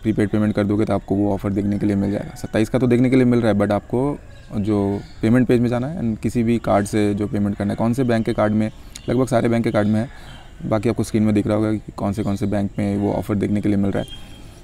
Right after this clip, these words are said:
लगभग सारे bank के एटीएम card से आप payment अगर किसी भी card से कर दोगे तो हो जाएगा।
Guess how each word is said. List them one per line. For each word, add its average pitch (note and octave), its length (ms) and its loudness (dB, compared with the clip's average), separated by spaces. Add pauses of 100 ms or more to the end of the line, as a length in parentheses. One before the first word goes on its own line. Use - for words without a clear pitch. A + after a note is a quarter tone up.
(120)
लगभग C3 180 2
सारे A#2 480 4 (160)
bank G#2+ 180 2
के G#2+ 80 2
एटीएम G#2 240 2
card G2+ 180 0
से G#2 120 -2
आप G2+ 140 2 (120)
payment G#2 300 0
अगर G#2 140 -2
किसी G#2+ 220 -6
भी G#2+ 80 0
card G2+ 180 -2
से G2+ 100 -4
कर G2+ 140 0
दोगे G#2 180 2
तो A#2 100 -2
हो F#2+ 120 0
जाएगा। F2 200 -2